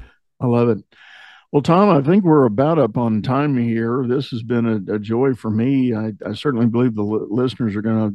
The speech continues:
en-, enjoy it as well. Uh, how can people get a hold of you if they're interested in following up after the show's over?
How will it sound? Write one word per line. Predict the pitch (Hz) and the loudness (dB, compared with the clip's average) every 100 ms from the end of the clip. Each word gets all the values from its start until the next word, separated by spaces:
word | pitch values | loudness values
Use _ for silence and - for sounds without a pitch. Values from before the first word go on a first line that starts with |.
| - | -8
en-, | 127 110 98 | -4 -4 0
enjoy | 110 101 110 113 | -2 0 2 2
it | |
as | 98 101 | 0 -2
well. | 110 123 123 110 - - - _ - | 0 0 0 -4 -12 -20 -20 _ -20
Uh, | - - - - - | -16 -14 -14 -12 -6
how | 139 196 220 | 0 2 4
can | 202 160 135 | 4 4 4
people | 165 143 | 2 2
get | 139 139 | 2 4
a | 113 | 4
hold | 151 131 | 4 4
of | 107 | 2
you | 107 104 | 2 2
if | 98 | 0
they're | 123 110 | -2 0
interested | 123 123 113 - 120 110 | -2 -4 -8 -4 -2 2
in | 104 101 | 2 0
following | 123 117 113 110 110 | 0 0 0 0 0
up | 107 110 | -2 -2
after | 104 - | -4 -6
the | 101 98 | -8 -6
show's | - 107 110 | -4 -2 -2
over? | 101 101 131 | -4 -4 -8